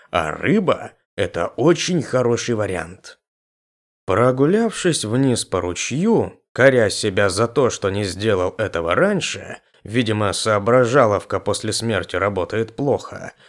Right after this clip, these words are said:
из-за чего он легко убедил себя идти в случайном направлении. Где-то через два километра ручей ширился,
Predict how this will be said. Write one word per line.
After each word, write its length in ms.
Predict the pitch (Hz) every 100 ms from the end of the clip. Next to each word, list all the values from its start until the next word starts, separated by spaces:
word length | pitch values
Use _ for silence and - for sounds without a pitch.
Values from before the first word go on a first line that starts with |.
| -
из-за 220 | 95 90
чего 260 | - 104 101
он 180 | 95
легко 500 | 101 131 - - 113
убедил 420 | 87 87 95 107 90
себя 460 | - 92 92 85
идти 260 | 80 143 139
в 80 | -
случайном 680 | - 123 - 101 98 104
направлении. 880 | 110 101 135 147 156 95 90 - - _ _ _ _ - _
Где-то 440 | 98 147 190 101
через 340 | 95 107 101 92
два 180 | 135
километра 840 | - 123 160 226 254 165 98 - - - -
ручей 580 | - 185 - 226 226 -
ширился, 960 | - - 233 135 98 - - 101 90